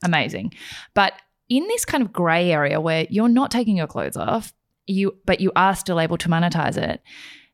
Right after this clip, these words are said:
Two years ago when you started, I feel like society was very different,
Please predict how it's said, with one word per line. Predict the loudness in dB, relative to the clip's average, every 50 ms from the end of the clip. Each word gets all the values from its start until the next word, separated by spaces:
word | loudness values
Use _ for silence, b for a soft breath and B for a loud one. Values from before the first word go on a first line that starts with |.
| _ _
Two | -8 -2 0 2
years | 2 2 2 0
ago | 2 0 2
when | 2 4 2
you | 2 0
started, | 0 -2 0 0 0 0 0 0
I | 0 -2 -2
feel | -2 -2 -2 -2 0
like | -2 -2 -4 -8 -12
society | -10 -8 -6 -2 -2 -2 -2 -2
was | -4 -4 -4
very | -2 -4 -4
different, | -4 -6 -8 -10 -8 -8 -8 -6 -6